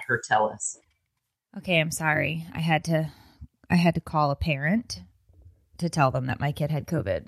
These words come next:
Speaker 2: because my kid was
Speaker 1: Yes.
Speaker 2: around their kid.
Speaker 1: Did you get test?
Speaker 2: Did I test who?
Speaker 1: Matthias.
Speaker 2: Yes.
Speaker 1: Oh, you did?
Speaker 2: Yeah.
Speaker 1: You have at-home tests?
Speaker 2: Yeah. So we bought, I bought at-home tests when they first,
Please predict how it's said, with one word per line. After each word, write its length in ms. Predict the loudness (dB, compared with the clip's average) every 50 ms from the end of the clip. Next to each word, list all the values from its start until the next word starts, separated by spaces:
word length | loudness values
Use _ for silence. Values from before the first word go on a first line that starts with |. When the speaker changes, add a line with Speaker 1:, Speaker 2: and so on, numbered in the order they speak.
| -14 -12 _
Speaker 2:
because 400 | -6 -4 -2 -2 -2 -2 0 0
my 160 | 0 0 0
kid 200 | 2 2 0 2 2
was 120 | 0 0
Speaker 1:
Yes. 60 | 0 -2
Speaker 2:
around 180 | -2 -2 -2
their 120 | -2 -4 -4
kid. 260 | -6 -8 -10 -10 -12 -16 _ _ _ _ _ _ _ _ _
Speaker 1:
Did 180 | 2 2 4 4
you 80 | 4
get 300 | 4 4 4 2 -2 -2
test? 540 | 2 4 4 4 4 2 -2 -8 -16 -18 -20 _ _ _ _ _ _ _ _ _ _ _ _ _ _ -8
Speaker 2:
Did 100 | -4 -2
I 80 | -2 -2
test 300 | -2 -4 -8 -8 -8 -8
who? 240 | -8 -8 -8 -10 -12 _ _ _ _ _ _ _ _ _ _ _ _ _ _ _ _ -2
Speaker 1:
Matthias. 480 | -2 2 4 4 4 2 2 -4 -12 -20 _ _ -20 -12 _
Speaker 2:
Yes. 460 | 2 2 2 2 0 -8 -14 -14 -16 _ _ _ _ _ _ _ _ _ _ _ _ 0
Speaker 1:
Oh, 80 | 2
you 120 | 4 4 4
did? 600 | 4 4 4 4 4 4 2 0 -2 -4 -2 2
Speaker 2:
Yeah. 100 | 2 4
Speaker 1:
You 60 | 4
have 120 | 4 4
at-home 360 | 4 4 4 4 4 2 2 2
tests? 520 | 2 2 2 2 0 -4 -12 _ -12 -6
Speaker 2:
Yeah. 280 | -2 0 2 2 0 -2
So 360 | -2 -2 -2 -2 -2 -4 -6 -6
we 180 | -4 -2 -2 0 2
bought, 340 | 2 2 2 2 0 0 -4 _ _ _ _ -20 -20 -20 -20 -8 _ 0
I 120 | 2 2
bought 200 | 2 2 2 2 2
at-home 440 | 2 2 2 2 2 2 2 2
tests 580 | 0 0 2 2 2 2 0 -4 -8 -8 -6 -2
when 180 | 0 0 0 0
they 120 | -2 -4
first, 680 | -4 -4 0 0 2 2 2 0 -4 -8 -10 -12 -14 -18